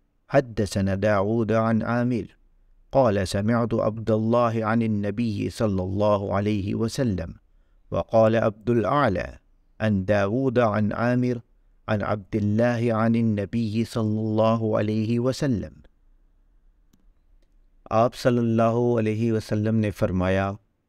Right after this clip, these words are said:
"مسلمان وہ ہے جس کی زبان اور ہاتھ سے مسلمان بچے رہیں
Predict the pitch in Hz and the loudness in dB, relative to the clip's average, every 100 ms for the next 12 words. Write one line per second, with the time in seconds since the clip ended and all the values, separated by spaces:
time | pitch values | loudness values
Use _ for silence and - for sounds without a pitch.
0 | _ _ - 110 - 117 113 120 123 107 | _ _ -8 -6 0 2 4 2 0 0
1 | 120 127 104 101 107 - _ _ _ _ | 0 0 0 0 -4 -10 _ _ _ _
2 | 113 117 - 104 92 104 95 101 107 110 | -4 -4 -4 -6 -2 -2 0 0 0 -2
3 | - _ _ _ _ _ 107 101 87 113 | -6 _ _ _ _ _ -2 -2 0 0
4 | 123 - 113 101 - 104 95 95 98 92 | 0 -2 -2 -2 -2 -2 0 2 2 0
5 | 90 107 92 82 - 76 | 0 -2 -2 -4 -8 -10